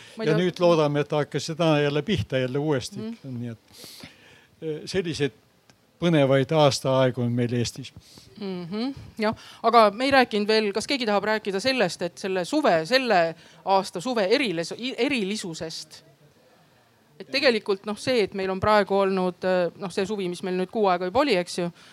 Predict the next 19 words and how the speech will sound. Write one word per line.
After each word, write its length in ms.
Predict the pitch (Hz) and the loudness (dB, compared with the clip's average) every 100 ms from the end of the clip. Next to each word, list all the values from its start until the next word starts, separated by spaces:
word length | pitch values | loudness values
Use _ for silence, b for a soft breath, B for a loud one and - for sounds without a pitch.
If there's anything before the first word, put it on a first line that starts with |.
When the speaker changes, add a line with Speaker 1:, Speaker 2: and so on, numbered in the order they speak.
| B | B
Speaker 1:
et 120 | - | -4
on 120 | 202 208 | 0 2
olnud 260 | 220 196 | 2 0
väga 220 | 202 202 190 180 | 0 2 4 4
kõrged 380 | 240 240 190 - | 4 2 2 -4
temperatuurid 840 | 196 - 180 - 330 277 170 - - - | -6 -2 -4 0 0 2 0 -4 -18 -2
maikuu 380 | 214 220 175 170 | 0 2 0 0
kohta 320 | 165 165 - | -2 -4 -6
just, 380 | 170 175 - - - | -6 -6 -10 -14 -10
et 80 | |
Speaker 2:
Jah. 80 | 127 | -2
Speaker 1:
maikuu 240 | 214 202 185 | -2 0 -4
keskmine 480 | 214 - - 180 180 | -4 -6 -10 -8 -6
oli 160 | 180 | -6
või? 140 | 180 180 | -8 -4
Speaker 2:
Maikuu 460 | 147 175 156 139 131 | -2 0 -2 -6 -6
keskmine 500 | 196 - - 151 151 | -6 -6 -6 -4 -2
oli 260 | 151 147 | -2 -2
meil 320 | 147 151 147 | -2 -4 -4